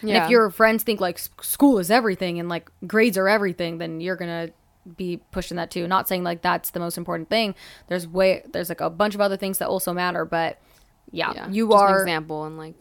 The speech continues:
Speaker 2: our lives, but yeah.
Speaker 1: the people you're around.
Speaker 2: Mm-hmm.
Speaker 1: So definitely choose them wisely. The next one that I had, dang, why is everything, everything I've learned is about school? <laughs>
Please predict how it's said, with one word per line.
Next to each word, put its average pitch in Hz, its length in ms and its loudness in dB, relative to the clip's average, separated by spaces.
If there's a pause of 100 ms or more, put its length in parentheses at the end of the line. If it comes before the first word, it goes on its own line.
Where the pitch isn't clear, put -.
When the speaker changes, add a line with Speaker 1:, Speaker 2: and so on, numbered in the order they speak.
(140)
Speaker 2:
our 170 100 -10
lives, 160 280 -14
but - 160 -14
yeah. - 120 -10
Speaker 1:
the 180 60 -8
people 175 200 -4
you're 160 160 -4
around. - 260 -8
Speaker 2:
Mm-hmm. 220 180 -4
Speaker 1:
So 175 340 -4 (280)
definitely 175 280 -8
choose 190 180 -8
them 185 100 -4
wisely. 170 540 -8 (960)
The 220 120 -4
next 233 260 -4
one 330 140 2
that 269 100 2
I 226 160 6
had, 208 680 0 (440)
dang, 202 220 -4
why 190 140 2
is 233 100 -2
everything, 208 440 -2
everything 202 280 -2
I've 196 100 -4
learned 214 160 -2
is 226 60 -8
about - 180 -4
school? 247 240 -2
<laughs> - 340 -10